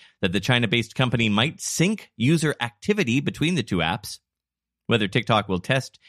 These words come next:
its music service globally under the Resso moniker or launch a separate app is unclear. The company's also launched a website, music dot tiktok dot com, for some regions. Clicking the download button on the site, though, pops up a display that says,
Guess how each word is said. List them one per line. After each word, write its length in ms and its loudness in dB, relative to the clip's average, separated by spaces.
its 200 -2
music 320 2
service 280 0
globally 680 0
under 160 0
the 80 -8
Resso 420 0
moniker 600 0
or 100 -4
launch 240 -6
a 60 -8
separate 340 -2
app 280 0
is 120 0
unclear. 560 -2
The 80 -2
company's 280 0
also 240 0
launched 340 2
a 60 2
website, 460 0
music 520 2
dot 320 0
tiktok 540 -2
dot 200 2
com, 320 0
for 220 0
some 260 0
regions. 480 -2
Clicking 280 0
the 80 0
download 360 0
button 200 0
on 100 0
the 80 -2
site, 300 -2
though, 260 2
pops 220 2
up 140 0
a 60 -2
display 460 0
that 180 -6
says, 320 2